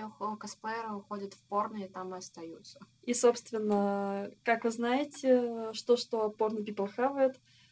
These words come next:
Speaker 2: поэтому они зарабатывают больше всех. На втором месте по заработку, потому что надо ещё работать, кроме того, как показывать свою голую жопу, и не только.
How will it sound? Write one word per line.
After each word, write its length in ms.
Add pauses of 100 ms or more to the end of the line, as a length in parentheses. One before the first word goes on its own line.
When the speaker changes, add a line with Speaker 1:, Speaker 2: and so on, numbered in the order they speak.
(180)
Speaker 2:
поэтому 1040
они 160
зарабатывают 520
больше 240
всех. 280 (320)
На 380
втором 640
месте 360
по 140
заработку, 800
потому 340
что 140
надо 240
ещё 240
работать, 680
кроме 220
того, 180
как 140
показывать 480
свою 200
голую 400
жопу, 360
и 40
не 140
только. 500